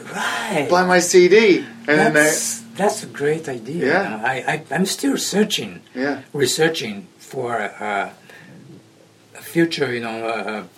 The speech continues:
Speaker 1: uh, uh, form to sell my music. Um,
Speaker 2: I mean, people like to have that thing that
Speaker 1: 'cause
Speaker 2: they
Speaker 1: what
Speaker 2: can
Speaker 1: they,
Speaker 2: take with
Speaker 1: yeah,
Speaker 2: them, you
Speaker 1: what
Speaker 2: know?
Speaker 1: they do actually is they buy the C D and they put inside the computer and record anyway.
Speaker 2: And then, yeah, they
Speaker 1: And
Speaker 2: even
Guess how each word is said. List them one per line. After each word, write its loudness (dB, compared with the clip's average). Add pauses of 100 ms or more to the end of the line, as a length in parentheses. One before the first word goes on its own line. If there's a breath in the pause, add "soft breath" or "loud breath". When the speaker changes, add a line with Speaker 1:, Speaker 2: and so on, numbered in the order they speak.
(100)
Speaker 1:
uh, -10
uh, -8
form -8 (100)
to -10
sell -10
my -10 (160)
music. -8 (1200 soft breath)
Um, -4 (400)
Speaker 2:
I -4
mean, 2
people 2 (100)
like 2
to -2 (180)
have 4 (140)
that 2 (100)
thing 2
that 0
Speaker 1:
'cause 2
Speaker 2:
they 6
Speaker 1:
what 6
Speaker 2:
can -2
Speaker 1:
they, 4
Speaker 2:
take -4
with 2
Speaker 1:
yeah, 2
Speaker 2:
them, -2
you 2
Speaker 1:
what 4
Speaker 2:
know? 8
Speaker 1:
they 6 (200)
do 10 (300)
actually -6
is -14 (280)
they -6 (140)
buy 0
the -8
C -10 (120)
D -8 (880 soft breath)
and -14
they -10 (100)
put -6
inside -6
the -12 (120)
computer -8 (160)
and -8 (160)
record -8 (280)
anyway. -10 (180)
Speaker 2:
And -2
then, 2 (180)
yeah, 2 (400)
they 0
Speaker 1:
And 2
Speaker 2:
even -2